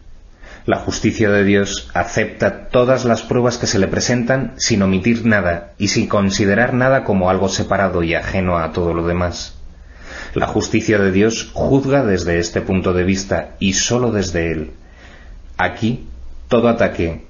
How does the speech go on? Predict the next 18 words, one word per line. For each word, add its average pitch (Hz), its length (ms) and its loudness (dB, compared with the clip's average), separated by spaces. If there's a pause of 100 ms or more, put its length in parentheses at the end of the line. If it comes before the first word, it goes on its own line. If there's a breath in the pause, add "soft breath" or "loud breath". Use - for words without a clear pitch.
(120)
y 95 140 -2
toda 101 260 2
condenación 101 720 0 (180)
dejan 113 400 0
de 110 80 2
tener 92 240 0
sentido 92 640 -2 (220)
y 95 80 -2
se 90 160 0
hacen 87 260 0
insostenibles. 87 1040 -2 (680 soft breath)
La 98 160 2
percepción 107 560 0
descansa, 117 720 0 (600)
la 92 160 0
mente 95 440 0
está 90 300 -2
quieta 85 460 -2